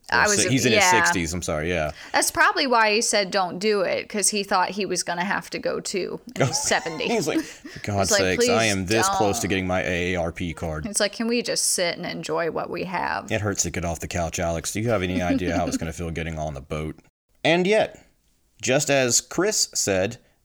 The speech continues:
Speaker 2: in one of our emails, one of, he was one of our first questions from the audience. Chris had commented that Alexander was so lopsided and that he was really lucky that someone didn't come, you know, attack him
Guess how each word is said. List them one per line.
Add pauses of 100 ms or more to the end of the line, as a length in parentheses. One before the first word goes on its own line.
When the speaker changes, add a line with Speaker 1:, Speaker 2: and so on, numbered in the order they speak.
(140)
Speaker 2:
in
one
of
our
emails,
one
of,
he
was
one
of
our (340)
first (140)
questions
from
the (140)
audience. (200)
Chris
had
commented
that
Alexander
was
so
lopsided
and
that
he
was
really
lucky
that
someone
didn't
come,
you
know,
attack
him